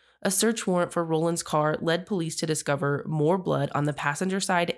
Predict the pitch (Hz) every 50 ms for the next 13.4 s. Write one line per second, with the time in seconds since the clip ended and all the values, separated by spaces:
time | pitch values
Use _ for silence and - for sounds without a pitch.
0 | - - 151 165 180 196 190 180 185 - - - 151 147 151 151 - - - 143
1 | - - 147 147 147 143 - - 147 143 139 139 135 139 143 - _ - 143 139
2 | 147 147 180 - - 202 196 196 190 180 175 - - - - - - - - 180
3 | 180 175 165 160 147 147 151 - - 151 143 139 143 147 - 143 139 - - -
4 | - - _ _ _ _ _ _ _ _ _ _ _ - 185 175 - - 208 247
5 | - 214 196 190 - 170 156 147 147 196 208 - - - - - - - 202 185
6 | 175 175 175 - 175 170 - 165 156 170 - - 208 202 202 190 - 180 170 165
7 | - 170 151 147 147 170 160 151 156 151 - 151 143 - - 151 - - - 139
8 | 143 - - - - - - - - - 190 196 185 180 180 190 196 214 220 214
9 | 208 190 175 175 185 185 - 240 208 220 - 220 190 185 180 175 160 160 156 151
10 | 147 - - 147 147 147 147 - 160 170 185 214 - - - - - - _ _
11 | _ _ _ _ - 170 160 175 170 196 220 220 - 196 196 202 208 202 185 151
12 | 139 143 - - - - - _ - 160 160 156 151 156 151 147 135 131 127 -
13 | 139 123 - 80 - - -